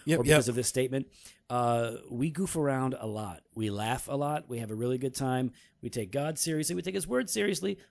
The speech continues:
Speaker 2: But we are just literally, we are hanging out, riffing, talking about things that are important to us. And we do what we always do, which is we crack wise.
Speaker 1: Yep.
Speaker 2: So if you don't like that, that's fine. That's, this is not for you. Um,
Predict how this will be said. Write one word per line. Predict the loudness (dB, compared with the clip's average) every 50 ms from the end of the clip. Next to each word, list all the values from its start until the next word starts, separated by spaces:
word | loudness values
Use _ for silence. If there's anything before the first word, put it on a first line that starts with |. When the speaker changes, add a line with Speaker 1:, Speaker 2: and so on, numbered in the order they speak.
| _
Speaker 2:
But | -4 -2
we | 0 4 4
are | 4 4
just | 4 2 -2 -2 0
literally, | 0 2 2 2 2 2 2 0 0
we | 0 0 0
are | 0 0
hanging | -2 -6 -4 -2 0 0 2 2 2
out, | 0 0 0 0 0
riffing, | 0 0 2 2 0 0 0 0 -2
talking | -4 -8 -8 -6 -6 -4
about | -2 -2 -2 -2
things | -2 -2 -2 0
that | 0
are | 0 0
important | -2 -2 -2 -2 -2 0 0
to | 2 4
us. | 4 2 0 -4 -10 -20 -20 -20 -18 -8
And | -4 -2 0
we | 0 0
do | 0 2 2 2
what | 4
we | 4 2
always | 2 2 2 0 0
do, | 2 2 2 2
which | 2 -2 -4 -6
is | -6
we | -8
crack | -6 -2 0 0 0 0 -2
wise. | -2 0 0 0 0 0 -2 -2 -4 -8 -8
Speaker 1:
Yep. | -4 0 2 4 4 2
Speaker 2:
So | 2 2 2 2 2 2 0 -2 -4 -10 _ _ _ _ _
if | 2 2 2 2 2
you | -2 -4
don't | -2 0 0 0 0 -2
like | -4 -2 -2 -2 -2 0 -2
that, | 0 0 0 0 -2
that's | -4 -4 -2 -2 -2
fine. | -2 -4 -8 -8 -6 -4 -2 -2 0 0 0 0
That's, | 0 0 -2 -4
this | -8 -8 -6 -6
is | -4 -2
not | -2 -2 -2 -2
for | -4 -2
you. | 0 0 0 -2 -4 -10 -20 -20 -20 _ _
Um, | -2 2 4 4 6 4 4 4 2 0 -2 -6